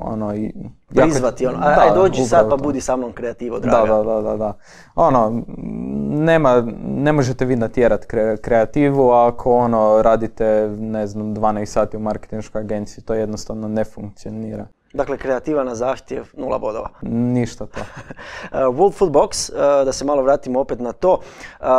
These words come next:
Speaker 2: u kratkim crtama, to je bio projekt, e, kroz koji si ti ljudima dostavljao različitu hranu, odnosno grickalice iz različitih krajeva,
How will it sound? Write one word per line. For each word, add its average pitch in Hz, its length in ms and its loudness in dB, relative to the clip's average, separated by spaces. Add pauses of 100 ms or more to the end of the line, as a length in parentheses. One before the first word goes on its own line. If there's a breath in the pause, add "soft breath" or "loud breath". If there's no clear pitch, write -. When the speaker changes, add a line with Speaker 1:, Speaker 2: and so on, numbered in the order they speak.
(400)
Speaker 2:
u 170 80 -10
kratkim 165 440 -2
crtama, 175 400 -4
to - 260 -2
je 190 80 -2
bio 170 220 0
projekt, 160 400 -2 (120)
e, - 40 -20 (240)
kroz 143 160 -8
koji 175 220 -4
si - 260 -10
ti 190 140 -6
ljudima 160 540 -4
dostavljao 135 840 2
različitu 131 840 -2
hranu, 131 400 -4
odnosno 156 240 -4
grickalice 147 760 -6
iz 131 100 -6
različitih 139 460 -2
krajeva, 131 580 0